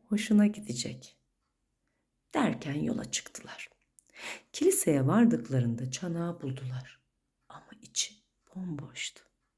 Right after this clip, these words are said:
Fare, "Şimdi neler olduğunu anladım. Amma arkadaşmışsın be.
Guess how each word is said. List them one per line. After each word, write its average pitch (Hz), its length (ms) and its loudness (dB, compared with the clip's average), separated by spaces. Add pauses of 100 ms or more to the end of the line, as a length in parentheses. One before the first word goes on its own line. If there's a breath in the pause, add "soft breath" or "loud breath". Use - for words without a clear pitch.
(1000)
Fare, 180 480 -2 (1000 loud breath)
"Şimdi 254 540 6
neler 185 260 6
olduğunu 131 560 4
anladım. 123 520 2 (800)
Amma 240 360 10
arkadaşmışsın 170 1080 -2
be. - 280 -12